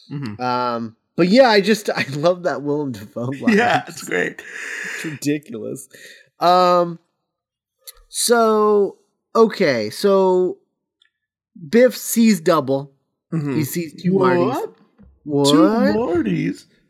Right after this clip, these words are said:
Speaker 2: Yeah. And, uh,
Speaker 1: Both
Speaker 2: and
Speaker 1: see
Speaker 2: then we
Speaker 1: Einstein.
Speaker 2: Yeah, and then we get Einstein, and we hear about the suspended animation kennel.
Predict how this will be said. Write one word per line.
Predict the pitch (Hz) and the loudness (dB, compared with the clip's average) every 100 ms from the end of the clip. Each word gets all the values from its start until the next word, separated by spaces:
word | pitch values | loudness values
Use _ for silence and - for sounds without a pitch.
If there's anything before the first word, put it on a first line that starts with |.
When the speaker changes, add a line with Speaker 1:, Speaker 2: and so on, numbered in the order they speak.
| _ _ | _ _
Speaker 2:
Yeah. | 160 160 143 110 107 _ _ _ _ | 0 2 2 -2 -8 _ _ _ _
And, | 156 170 175 170 160 | 0 2 2 0 0
uh, | 170 156 | 0 2
Speaker 1:
Both | 156 160 | 2 2
Speaker 2:
and | 165 | 2
Speaker 1:
see | 190 | 4
Speaker 2:
then | |
we | 165 | 4
Speaker 1:
Einstein. | 180 202 196 107 101 104 _ _ _ _ _ 160 | 2 0 -2 -6 -8 -16 _ _ _ _ _ 2
Speaker 2:
Yeah, | 196 202 | 2 4
and | 190 | 2
then | 202 | 2
we | 202 | 2
get | 196 202 | 2 2
Einstein, | 202 208 - 190 160 | 2 0 -2 -2 0
and | 151 | 0
we | 156 143 | -2 -4
hear | 175 170 160 | -4 -2 0
about | 156 147 | -2 -6
the | |
suspended | 151 147 - 151 143 135 | -10 -10 -8 -4 -2 -2
animation | 139 135 135 135 131 | -2 -2 -4 -4 -10
kennel. | 123 117 110 131 | -10 -10 -10 -14